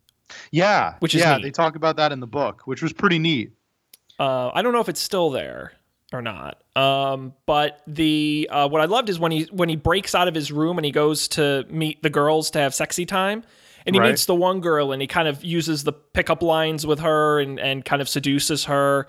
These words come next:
Speaker 2: Then he goes to the other room, to the other girl, and uses the exact same set of lines, which I love when
Speaker 1: Yeah.
Speaker 2: movies do that, those kind of little
Speaker 1: It's pretty
Speaker 2: tricks
Speaker 1: fun.
Speaker 2: where,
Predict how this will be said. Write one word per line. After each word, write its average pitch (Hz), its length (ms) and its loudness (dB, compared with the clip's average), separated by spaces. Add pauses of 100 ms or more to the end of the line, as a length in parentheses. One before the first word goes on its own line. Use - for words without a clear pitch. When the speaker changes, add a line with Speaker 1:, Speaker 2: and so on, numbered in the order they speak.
(560)
Speaker 2:
Then 208 140 0
he 285 80 -2
goes 233 220 0
to 180 100 -6
the 175 140 0
other 240 200 0
room, 180 140 0
to 165 100 -6
the 180 120 0
other 240 120 0
girl, 156 220 2
and 165 100 0
uses 190 280 -2
the 226 180 2
exact 311 580 -2
same 311 360 0
set - 360 -2
of 254 140 0
lines, 254 800 -2 (240)
which 196 240 0
I 190 140 2
love 214 400 0
when 175 140 6
Speaker 1:
Yeah. 190 40 2
Speaker 2:
movies 160 320 -2
do 170 160 2
that, 143 380 0
those 151 160 2
kind 160 160 0
of 143 40 0
little 139 200 0
Speaker 1:
It's 127 120 -8
pretty 139 180 0
Speaker 2:
tricks - 180 -6
Speaker 1:
fun. 143 100 -6
Speaker 2:
where, 127 360 0